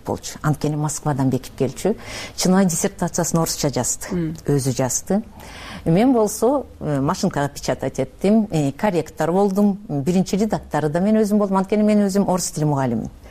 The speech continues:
Speaker 1: Чыныбай өзү кийин тамашалап көп айтып калчу. «Мен жакшы эле докторский жазып койдум эле, сен аны кандидатка түшүрүп койдуң», — деп. Анткени <laughs> бир ойду, баягы тилиң жетпесе, баягы көп, э, сүйлөм менен айтасың да.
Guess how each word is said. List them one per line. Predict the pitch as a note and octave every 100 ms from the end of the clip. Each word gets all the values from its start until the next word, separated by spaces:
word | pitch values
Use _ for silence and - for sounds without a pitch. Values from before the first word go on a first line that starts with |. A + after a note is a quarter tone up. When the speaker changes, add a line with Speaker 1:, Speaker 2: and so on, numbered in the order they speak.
| -
Speaker 1:
Чыныбай | - G#3 F#3
өзү | F3+ F3
кийин | F#3 D#3+
тамашалап | F3+ E3+ - D#3+ -
көп | D3+
айтып | D3 - -
калчу. | - -
«Мен | D#3 C#3
жакшы | F#3 - F#3+
эле | E3+
докторский | D3+ E3+ E3+ - D#3+
жазып | E3+ D3+ C#3+
койдум | E3+ D3+
эле, | D3
сен | C#3+ D#3
аны | D3 C#3
кандидатка | E3+ E3 D#3 - D3
түшүрүп | - D3+ -
койдуң», — | C#3+ C#3
деп. | C#3
Анткени | E3+ G#3 G3 G3 - B3+
<laughs> | - -
бир | E3 B3
ойду, | G#3 G#3+ A3 F#3 D4 G4 - - -
баягы | F3 -
тилиң | G3+ G#3 F3+ E3
жетпесе, | G3+ - G#3 - G3
баягы | E3+ D#3 A#3+ C#4
көп, | - -
э, | E3+ E3
сүйлөм | E3 G#3+ G#3+ G#3+
менен | A3 A3 G3
айтасың | G3 - - - E3+
да. | C3+